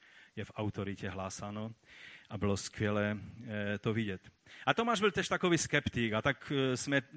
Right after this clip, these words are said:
četli v tom biblickém textu, že říká, „Ne, ne, ne, vy mi to povídáte, ale já si potřebuju to ověřit, já si musím sáhnout na ty věci.“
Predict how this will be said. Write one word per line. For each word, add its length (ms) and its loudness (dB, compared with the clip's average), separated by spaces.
četli 360 4
v 200 -8
tom 160 0
biblickém 420 4
textu, 420 2
že 220 4
říká, 200 6
„Ne, 140 8
ne, 120 8
ne, 260 6
vy 100 8
mi 100 2
to 120 6
povídáte, 520 6
ale 100 8
já 60 6
si 120 0
potřebuju 460 2
to 120 -4
ověřit, 460 -2
já 120 2
si 120 0
musím 260 2
sáhnout 520 2
na 120 -4
ty 140 -6
věci.“ 340 -10